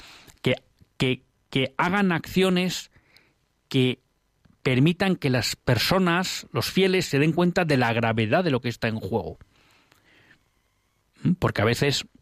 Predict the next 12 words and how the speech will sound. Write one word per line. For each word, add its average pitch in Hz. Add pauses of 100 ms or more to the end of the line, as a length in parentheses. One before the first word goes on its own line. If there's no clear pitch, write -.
(260)
bueno, 123
pues 110
muchas 113
personas 135
no 117
acceden 110
a 107
los 98
documentos, 175
no 123
los 113
leen, 202